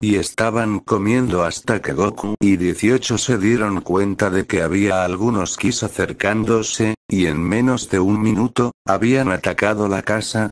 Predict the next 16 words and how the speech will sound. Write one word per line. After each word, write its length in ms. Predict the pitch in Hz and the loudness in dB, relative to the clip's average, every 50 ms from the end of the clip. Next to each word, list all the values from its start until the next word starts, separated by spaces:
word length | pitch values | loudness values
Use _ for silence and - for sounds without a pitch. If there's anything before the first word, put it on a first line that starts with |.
| - _ | -4 _
y 180 | - 98 90 90 | 0 2 2 4
el 160 | 90 85 76 | 2 2 0
techo 380 | - 120 123 117 117 - 120 107 | 0 0 0 0 -2 -2 -2 -2
se 200 | - - 127 110 | 0 0 0 2
derrumbó, 640 | 107 117 101 95 107 117 120 113 104 95 107 117 120 - _ | 2 2 2 4 4 4 4 4 4 4 2 0 -2 -6 _
el 260 | - 95 92 90 80 80 | 0 0 2 0 -2 -2
que 180 | - 95 90 | 0 0 0
había 380 | 90 90 107 117 127 127 120 117 | 2 2 2 4 4 4 2 0
atacado 580 | 110 - - 92 - - 101 107 107 104 104 | -2 -2 -2 -2 0 2 0 2 2 0 0
la 140 | 98 95 95 | 0 0 0
casa 400 | - - 117 113 - 101 92 90 | 0 -2 -2 0 0 0 0 2
era 300 | 101 104 117 120 117 120 | 0 0 0 -2 -2 -2
Kokabiel 760 | - 117 110 - - 95 82 78 85 92 107 113 95 85 78 73 | 0 0 0 0 0 -2 0 0 2 2 2 2 0 -2 -2 -4
y 40 | 64 | -4
sus 260 | - - 98 92 - | -2 -2 -2 -2 -2
seguidores, 880 | - - 98 82 73 76 76 76 85 104 110 120 123 120 117 - - | -4 -4 -4 -2 -2 -4 -4 -2 0 0 0 0 0 -2 -2 -4 -6